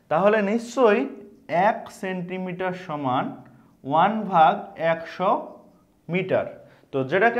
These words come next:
আমরা লিখতে পারি যে তোমরা প্রথম অধ্যায়ে দেখেছো যে এটাকে আমরা ten inverse two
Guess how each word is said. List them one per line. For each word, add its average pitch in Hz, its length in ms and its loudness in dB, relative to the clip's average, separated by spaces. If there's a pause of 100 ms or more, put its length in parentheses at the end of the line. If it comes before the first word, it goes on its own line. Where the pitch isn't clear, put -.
আমরা 247 120 2 (100)
লিখতে 214 320 2
পারি 190 200 4 (400)
যে 160 80 -2 (100)
তোমরা 185 240 -4
প্রথম 190 200 -2 (100)
অধ্যায়ে 190 280 0
দেখেছো 160 340 -4 (200)
যে 165 60 -2 (140)
এটাকে 170 320 -2
আমরা 170 160 0 (560)
ten 185 180 0 (200)
inverse 185 400 0 (120)
two 190 160 -4